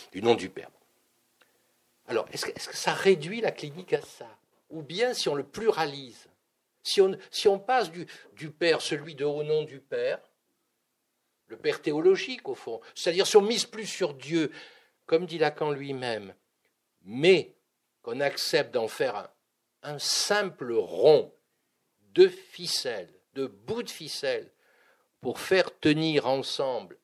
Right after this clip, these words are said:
R, S, I. Donc on le pluralise. Donc on le, en quelque sorte, on en finit avec une, une ontologie. Une ontolo-, une ontologie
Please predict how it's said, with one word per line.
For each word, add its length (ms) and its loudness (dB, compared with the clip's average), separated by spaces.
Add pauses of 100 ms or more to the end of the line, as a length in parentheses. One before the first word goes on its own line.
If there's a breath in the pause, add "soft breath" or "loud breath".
R, 320 0 (120)
S, 340 -14 (100)
I. 140 -20
Donc 220 -8
on 80 4
le 120 -8
pluralise. 720 -2 (1900)
Donc 260 -4
on 100 -4
le, 180 -8 (1080)
en 80 -20
quelque 340 -8
sorte, 460 -4
on 120 -6
en 120 2
finit 480 -2
avec 260 -2
une, 320 -2 (200)
une 200 -6
ontologie. 800 0 (4000)
Une 100 -2
ontolo-, 380 -4
une 240 -8
ontologie 680 0